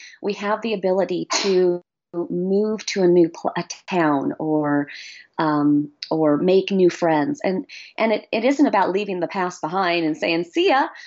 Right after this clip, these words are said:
But at the same time, I, I really think that we've all been given this blessing of life. And, you know, call it whatever game you want, Monopoly or, you know, whatever game, right? But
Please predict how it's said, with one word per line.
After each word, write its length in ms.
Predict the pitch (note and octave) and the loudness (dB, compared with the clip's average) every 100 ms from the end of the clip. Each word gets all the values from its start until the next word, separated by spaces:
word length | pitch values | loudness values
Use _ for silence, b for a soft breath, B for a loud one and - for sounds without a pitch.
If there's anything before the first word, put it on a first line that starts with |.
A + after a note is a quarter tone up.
| - | -6
But 180 | A3+ G#3 | 0 0
at 100 | G#3 | 0
the 80 | G#3+ | -6
same 300 | B3+ A#3+ A#3+ | -8 -8 -8
time, 280 | C4+ C4+ C4 _ - | -8 -10 -12 _ -10
I, 260 | B3+ A#3 - G#3 | -8 -8 -10 -8
I 80 | A3 G#3+ | -8 -6
really 280 | A3+ C#4 D#4+ | -4 -2 -2
think 640 | D4 - C4 A#3+ F3 - - _ | -6 -4 -2 -2 -4 -6 -18 _
that 160 | G#3 G3 | -4 -2
we've 180 | A3 - - | -6 -4 0
all 400 | G3 A#3+ C4 C#4+ | 2 2 2 2
been 180 | C#4+ | 0
given 360 | G#3 F#3+ F3 F3 | 0 0 0 0
this 160 | F3 - | -2 -2
blessing 520 | E3+ D#3 D#3 D#3 - | 0 0 0 -4 -2
of 140 | D#3 | -4
life. 320 | D#3 C#3 - _ _ B B B | -2 -2 -4 _ _ B B B
And, 340 | A3+ G#3+ G#3 G#3+ | 0 0 0 -4
you 80 | A3+ | -4
know, 280 | F#3+ F#3+ G#3 _ _ - | -2 -2 -4 _ _ -8
call 240 | - A3+ B3 | 0 2 2
it 100 | F#3+ | 2
whatever 320 | G3 G#3+ G#3+ | 2 2 0
game 240 | G3 G3 | -2 -2
you 120 | G3 | -4
want, 260 | F3+ D#3+ - | -2 -2 -2
Monopoly 800 | D#3 F#3+ A3+ A3+ G#3+ G#3 G#3 F3+ | -2 0 0 -4 -6 -6 -6 -6
or, 220 | D3 C#3+ B B | -6 -8 B B
you 80 | - | -4
know, 120 | E3 | -2
whatever 300 | E3 G#3 A3+ | 2 2 2
game, 300 | A#3+ F#3 E3 | 0 -2 -2
right? 240 | F3+ F#3+ F#3+ B _ | -2 -2 -4 B _
But 180 | G3 | -8